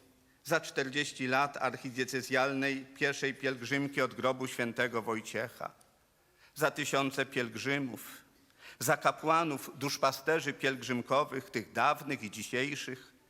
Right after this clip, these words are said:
za licznych dobrodziejów, za tych, którzy towarzyszyli pielgrzymom.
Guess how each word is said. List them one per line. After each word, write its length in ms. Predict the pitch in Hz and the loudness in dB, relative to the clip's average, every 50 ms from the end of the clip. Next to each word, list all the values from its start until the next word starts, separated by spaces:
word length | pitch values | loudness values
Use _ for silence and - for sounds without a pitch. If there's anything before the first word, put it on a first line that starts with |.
| _ _ _ _ _ _ _ - | _ _ _ _ _ _ _ -10
za 180 | - - 127 | 0 2 2
licznych 440 | 127 135 143 139 - - 143 131 101 | 2 2 -2 -4 -4 -2 -4 -2 0
dobrodziejów, 960 | - 135 123 123 120 120 110 - 117 117 123 123 127 127 127 - - - - _ _ _ _ _ _ _ _ _ _ _ _ _ _ _ _ _ _ | 2 0 0 2 0 0 0 0 0 0 0 0 -2 -6 -12 -14 -18 -20 -20 _ _ _ _ _ _ _ _ _ _ _ _ _ _ _ _ _ _
za 180 | - 107 123 123 | 0 2 2 2
tych, 180 | - 139 123 | 2 -2 -8
którzy 320 | - - - 127 107 131 120 | -8 -6 -6 -4 -4 -4 -2
towarzyszyli 760 | - 127 110 120 117 107 117 107 - - 139 143 143 139 123 | -2 2 4 4 2 2 0 -6 -4 -4 -4 -4 -4 -6 -6
pielgrzymom. 680 | - - 113 107 - - - 123 123 139 123 - - | -2 -2 -4 -4 -4 -8 -6 -6 -4 -4 -6 -6 -8